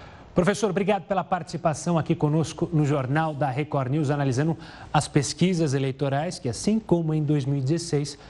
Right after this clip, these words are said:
estão sendo muito criticadas nos Estados Unidos. Agora a gente vai falar dos eleitores do Mississippi, nos Estados Unidos, que aprovaram nesta terça-feira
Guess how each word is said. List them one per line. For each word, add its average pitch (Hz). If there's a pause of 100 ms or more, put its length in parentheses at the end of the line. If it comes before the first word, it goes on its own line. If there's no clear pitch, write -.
(140)
estão 151
sendo 135
muito 143
criticadas 117
nos 107
Estados 110
Unidos. 104 (280)
Agora -
a 214
gente 220
vai 214
falar 175
dos 151
eleitores 160
do 147
Mississippi, 165
nos 147
Estados 156
Unidos, 214 (420)
que -
aprovaram 220
nesta 165
terça-feira 175